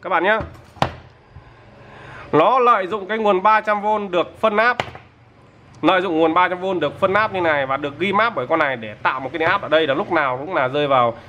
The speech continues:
ở đây tận ba trăm vôn rồi. Sụt áp, sụt áp, sụt áp, rơi đây ta sẽ thu được ở đây là khoảng hai mươi vôn. Tại chân B ta sẽ đo là hai mươi vôn. Thì cái chân C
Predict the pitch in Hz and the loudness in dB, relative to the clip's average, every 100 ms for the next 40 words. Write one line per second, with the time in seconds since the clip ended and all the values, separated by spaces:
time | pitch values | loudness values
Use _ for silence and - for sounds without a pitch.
0 | - 123 180 190 156 175 170 170 165 120 | -4 2 2 2 0 0 0 -4 -4 -6
1 | - _ _ _ _ _ - - - - | -10 _ _ _ _ _ -20 -20 -20 -20
2 | - - - - - - 139 156 170 139 | -20 -20 -20 -20 -20 -2 0 2 0 -2
3 | 151 - 165 156 131 131 139 139 127 131 | -4 -2 -4 -4 -4 -2 0 2 0 -2
4 | 147 - 143 120 110 123 117 107 98 117 | -4 -8 -6 -6 0 0 0 -2 -4 -2
5 | 120 117 123 95 - - - - - - | -4 -6 -10 -12 -20 -20 -20 -20 -20 -20
6 | - 160 - 180 180 165 156 151 160 139 | -8 -6 0 0 2 2 0 0 0 0
7 | 139 143 147 123 - - - - - - | -2 -2 -4 -4 -10 -20 -20 -20 -20 -20
8 | - 151 147 196 214 196 | -2 0 2 0 0 -2